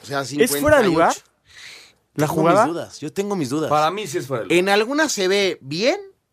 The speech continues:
Speaker 1: y en otras sí se ve ligeramente adelantado.
Speaker 2: No, y, y tomando
Speaker 1: Yo creo
Speaker 2: en
Speaker 1: que hay
Speaker 2: cuenta
Speaker 1: que ponérsela
Speaker 2: que
Speaker 1: a la palomita al árbitro, al, al, al, al bandera,
Speaker 2: Sí,
Speaker 1: ¿no?
Speaker 2: el juez de línea estaba del otro lado,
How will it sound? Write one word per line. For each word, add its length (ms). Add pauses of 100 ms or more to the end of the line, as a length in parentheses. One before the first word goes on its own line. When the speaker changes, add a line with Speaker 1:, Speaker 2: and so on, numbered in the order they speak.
(100)
Speaker 1:
y 120
en 100
otras 260
sí 120
se 160
ve 100
ligeramente 920 (360)
adelantado. 760
Speaker 2:
No, 200
y, 440
y 200 (120)
tomando 280
Speaker 1:
Yo 0
creo 120
Speaker 2:
en 60
Speaker 1:
que 60
hay 80
Speaker 2:
cuenta 80
Speaker 1:
que 20
ponérsela 320
Speaker 2:
que 40
Speaker 1:
a 120
la 60
palomita 360
al 60
árbitro, 300
al, 140
al, 160
al, 380
al 140
bandera, 320
Speaker 2:
Sí, 60
Speaker 1:
¿no? 60
Speaker 2:
el 300
juez 200
de 120
línea 240
estaba 300
del 160
otro 240
lado, 400